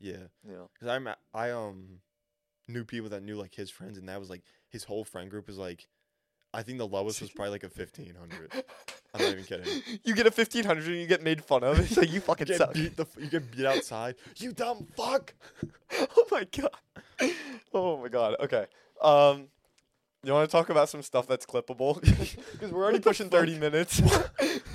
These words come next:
Speaker 1: Um, what the, what was even the point of that? Oh, we were talking about friends.
Speaker 2: Yeah, we were talking about
Speaker 1: But,
Speaker 2: friends.
Speaker 1: okay, to quickly go, like, I have, like, my class is so small, like, these kids are school acquaintances.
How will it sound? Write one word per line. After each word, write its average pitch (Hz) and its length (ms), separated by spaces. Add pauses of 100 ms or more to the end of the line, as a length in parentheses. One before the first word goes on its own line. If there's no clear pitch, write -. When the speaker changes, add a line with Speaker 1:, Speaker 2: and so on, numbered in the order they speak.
Speaker 1:
Um, 139 220
what 139 140
the, 233 100
what 143 240
was 330 100
even 339 180
the 160 60
point 135 300
of 98 80
that? 92 260
Oh, 147 100
we 135 100
were 123 40
talking 147 280
about 127 200
friends. 95 560
Speaker 2:
Yeah, 120 140
we 110 80
were 110 80
talking 107 260
about 190 140
Speaker 1:
But, 185 160
Speaker 2:
friends. 151 180
Speaker 1:
okay, - 120
to 147 100
quickly 165 380
go, 143 180
like, 135 160 (240)
I 151 80
have, 175 180
like, 143 160
my 156 140
class 156 320
is 135 80
so 135 200
small, 131 260
like, 131 80
these 120 160
kids 147 160
are 139 40
school 127 380
acquaintances. 107 680